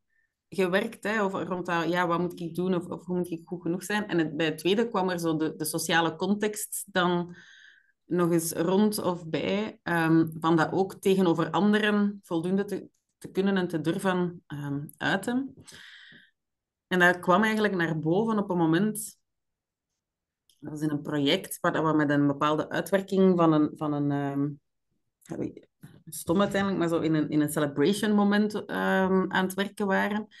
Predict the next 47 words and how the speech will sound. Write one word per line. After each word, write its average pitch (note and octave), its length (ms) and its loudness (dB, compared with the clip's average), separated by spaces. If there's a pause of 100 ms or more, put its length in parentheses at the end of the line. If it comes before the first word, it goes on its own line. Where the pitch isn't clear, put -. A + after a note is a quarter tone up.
(400)
En, D#3 440 4
ehm, D3 320 -4 (960)
het E3 220 -6
ging F3 140 2
dan E3+ 120 4
over, E3+ 200 2
ja, D#3+ 180 -2
hoe E3+ 140 0
gaan F3 140 2
we E3+ 60 2
dat D#3 100 0
nu D#3 100 0
precies, D#3+ 520 -8
eh, E3 260 -2
aanpakken E3 380 2
of D#3+ 100 -4
wat D#3+ 200 -4
gaat, E3 300 -4
wat D3+ 140 -4
gaan E3 160 2
we D#3 60 0
precies D3 300 -6
allemaal D3+ 420 2
doen D#3 120 2
op E3 100 0
dat D3+ 100 0
event? D3+ 420 -2
Of, D#3 120 -2
allee, C#3 340 -4 (340)
dat - 460 -10
doet E3 220 -4
er F#3 140 -4
nu F#3+ 100 4
niet F#3+ 180 4
toe, G3+ 160 0
maar D#3+ 540 0 (960)
ik F#3 160 -6
had G#3 120 0
eigenlijk F#3+ 300 2
net F3+ 360 0 (320)
voor E3+ 280 -2
mezelf E3 420 2
daar F3+ 200 0
bepaalde E3+ 460 -2
keuzes G3+ 320 -2
in G#3 100 0
gemaakt, G#3 760 -2